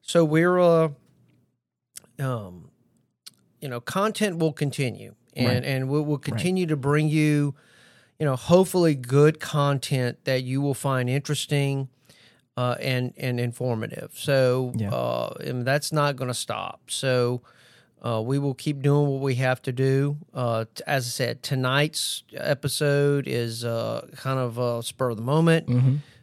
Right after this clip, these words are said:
Speaker 1: Uh, a lot of things happen, which were out of our control, and so we're, we're here.
Speaker 2: Right.
Speaker 1: So
Speaker 2: The good thing is, is that he's okay.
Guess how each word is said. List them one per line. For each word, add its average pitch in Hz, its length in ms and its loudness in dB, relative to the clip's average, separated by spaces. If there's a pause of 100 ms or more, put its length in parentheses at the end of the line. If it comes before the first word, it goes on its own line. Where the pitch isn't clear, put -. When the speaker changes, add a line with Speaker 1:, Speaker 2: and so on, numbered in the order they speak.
(160)
Speaker 1:
Uh, 120 240 2
a 123 40 2
lot 127 220 2
of 123 80 -2
things 123 260 -4
happen, 151 640 2
which 123 180 -4
were 120 160 -2
out 123 140 2
of 117 100 -4
our 113 120 -2
control, 139 680 2
and 120 200 -2
so 127 220 -2
we're, 120 460 -2
we're 117 160 -4
here. 113 360 -8 (100)
Speaker 2:
Right. 117 180 -2
Speaker 1:
So 127 440 2 (200)
Speaker 2:
The 123 100 2
good 170 180 8
thing 185 160 4
is, 175 140 6
is 147 60 2
that 139 100 6
he's 127 180 8
okay. 117 340 2